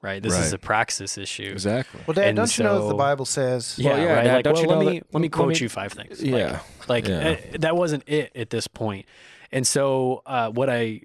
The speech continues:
Speaker 1: felt compelled to do through some time of prayer and through a good mentor was I asked my dad, "Would you, um, would you do a count, count your blessings exercise with me?" Every day via email, I live in Kansas, he lives in Ohio. Um, "You send me ten blessings and I'll send you ten blessings."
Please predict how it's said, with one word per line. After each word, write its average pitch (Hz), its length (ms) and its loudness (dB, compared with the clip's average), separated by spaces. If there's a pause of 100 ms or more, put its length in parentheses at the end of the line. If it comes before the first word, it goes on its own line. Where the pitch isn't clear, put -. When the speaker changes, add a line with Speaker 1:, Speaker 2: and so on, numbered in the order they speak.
(140)
Speaker 1:
felt 127 480 -2
compelled 123 380 -2
to 110 80 0
do 120 340 0
through 110 160 -4
some 110 180 -4
time 110 260 -6
of 101 120 -14
prayer 110 320 0
and 107 100 0
through 104 200 -2
a - 20 -4
good 101 180 -2
mentor 107 380 -6
was 107 160 -10
I 104 80 -4
asked 107 240 -4
my 113 100 -10
dad, 113 380 -8
"Would 104 160 -4
you, 117 420 0 (440)
um, 110 280 -10 (140)
would 120 160 -2
you 139 160 0
do 147 240 0
a 117 60 -2
count, 120 340 -8 (240)
count 123 200 -6
your 107 100 -6
blessings 101 440 -6
exercise 110 560 -10
with 113 140 -12
me?" - 240 -18 (400)
Every 120 220 0
day 123 260 2
via 117 200 0
email, 110 340 -2
I 104 160 2
live 107 200 -4
in 110 60 -4
Kansas, 104 400 -8
he 101 100 -6
lives 101 120 -10
in 107 80 -8
Ohio. 98 400 -8 (420)
Um, 101 320 -4 (240)
"You 120 460 -2
send 117 260 -2
me 117 140 0
ten 117 260 -6
blessings 107 400 -6
and 101 100 -10
I'll - 120 -12
send - 240 -12
you 110 40 -16
ten - 220 -18
blessings." - 420 -16